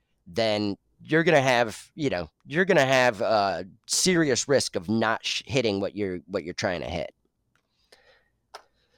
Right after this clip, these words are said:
So when it comes to, when it comes to, down to it, I would definitely recommend any sort of firearm over any sort of non-lethal weapon. You know, makes a, would make a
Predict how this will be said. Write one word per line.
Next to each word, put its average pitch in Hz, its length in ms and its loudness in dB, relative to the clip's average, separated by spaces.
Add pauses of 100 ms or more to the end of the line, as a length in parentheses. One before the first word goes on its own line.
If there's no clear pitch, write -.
(220)
So 151 300 6
when 156 240 6
it 190 100 0
comes 247 280 4
to, 180 480 8
when 175 220 4
it - 100 0
comes 202 300 4
to, 156 480 0
down 170 280 6
to 123 180 -2
it, 107 180 0 (440)
I 147 160 4
would 127 280 -6 (440)
definitely 139 540 0
recommend 110 680 -2 (160)
any 139 280 4
sort 123 320 0
of 104 380 -4
firearm 90 760 0 (340)
over 107 640 -2
any 123 200 0
sort 117 280 -2
of 98 260 -2
non-lethal 101 720 -2
weapon. 73 320 -12 (580)
You 95 140 0
know, 92 180 2
makes 131 440 2
a, 113 200 4 (160)
would 151 200 0
make 151 200 4
a 92 120 -2